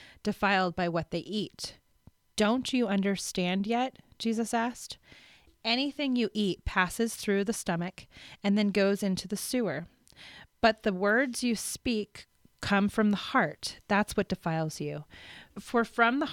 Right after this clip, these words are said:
heart come evil thoughts, murder, adultery, all sexual immor-, immor-,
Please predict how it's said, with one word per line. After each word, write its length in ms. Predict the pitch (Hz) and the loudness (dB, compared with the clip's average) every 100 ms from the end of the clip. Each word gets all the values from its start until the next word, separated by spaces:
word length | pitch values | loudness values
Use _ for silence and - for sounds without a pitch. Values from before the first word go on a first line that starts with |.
| 208 | 2
heart 300 | 185 - - | 2 0 -8
come 260 | - 208 196 _ - | -2 -2 -2 _ -6
evil 220 | 220 254 | -2 -2
thoughts, 480 | - 196 185 - - | 0 -2 -2 -4 -6
murder, 460 | 196 208 233 247 254 | 0 2 2 0 0
adultery, 640 | 196 202 202 - 226 233 233 | -2 0 -2 -2 0 0 0
all 180 | 180 214 | 0 -2
sexual 500 | - 208 - 202 185 | 0 -2 -2 -2 0
immor-, 380 | 180 180 170 170 _ - - | 0 0 0 -2 _ -14 -4
immor-, 380 | 185 175 165 | 0 0 -2